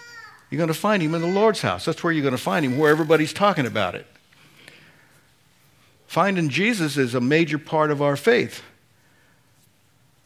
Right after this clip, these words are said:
We had a, uh, a problem searching for Jesus some years ago. We had a nativity set made out of olive wood, made in Israel.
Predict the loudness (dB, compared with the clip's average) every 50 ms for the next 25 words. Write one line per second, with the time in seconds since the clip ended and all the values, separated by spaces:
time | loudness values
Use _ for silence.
0 | _ _ _ _ -6 -2 -2 0 2 4 4 4 4 2 -2 -4 -14 -20 _ _
1 | _ -12 -6 -4 -2 -2 -2 -2 -4 -6 -8 -10 -8 -2 2 2 2 2 2 -2
2 | -4 -4 -4 -2 -4 -2 -2 -4 -6 -4 -4 -4 -4 -2 0 0 0 0 0 -4
3 | -6 -6 -4 -4 -2 -2 -2 0 0 0 0 0 0 -2 0 2 2 0 0 -4
4 | -10 -14 -20 _ _ _ _ _ -20 -20 -20 -20 _ _ _ _ _ _ _ _
5 | _ _ _ _ _ -20 -20 -16 -6 0 2 4 4 6 6 6 6 6 4 4
6 | 2 0 -4 -8 -14 -20 -20 -20 -20 -20 _ _ _ _ _ -4 0 0 0 0
7 | 2 2 2 2 4 0 0 0 -2 -2 -2 0 0 -2 -4 -6 -18 -20 -20 _
8 | _ _ -4 -2 0 2 2 2 2 2 0 0 2 2 2 4 4 2 0 0
9 | -2 -2 -2 -6 -10 -12 -16 -20 _ -20 -14 -8 -2 0 2 2 2 2 0 0
10 | -2 -2 -2 2 2 2 2 2 -2 -6 -6 -8 -12